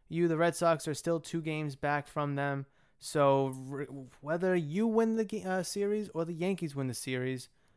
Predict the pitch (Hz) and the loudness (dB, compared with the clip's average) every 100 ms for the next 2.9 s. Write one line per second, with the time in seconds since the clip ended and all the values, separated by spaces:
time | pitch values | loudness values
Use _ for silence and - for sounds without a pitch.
0 | _ _ - 147 139 127 127 127 131 - | _ _ -4 0 2 2 0 -4 -8 -4
1 | 165 185 190 170 - - 170 180 165 180 | -2 0 0 -4 -10 -12 -4 -4 -4 -4
2 | 175 165 - 151 139 - 160 - | -4 -4 -6 -8 -6 -4 -6 -6